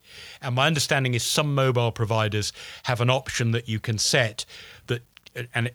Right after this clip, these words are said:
ag-, again, it depends on the provider, that kind of makes it, puts a lot of bureaucracy into the process of doing a sim swap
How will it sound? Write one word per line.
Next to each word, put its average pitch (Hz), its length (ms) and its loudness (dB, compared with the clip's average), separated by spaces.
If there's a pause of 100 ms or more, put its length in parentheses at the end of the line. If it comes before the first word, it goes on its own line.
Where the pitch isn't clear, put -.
ag-, 113 240 -4
again, 123 260 0
it 117 140 -6
depends 120 340 0
on 110 120 0
the 107 80 -4
provider, 107 580 0 (360)
that 123 200 0
kind 143 300 2
of 110 100 -2
makes 131 400 2
it, 123 160 0 (840)
puts - 260 -2
a 123 60 0
lot 131 260 0
of 107 80 -4
bureaucracy 120 840 0 (340)
into 135 280 -2
the 113 100 -4
process 117 420 0
of 110 100 -2
doing 127 260 0
a 107 40 0
sim 110 240 0
swap 104 280 -2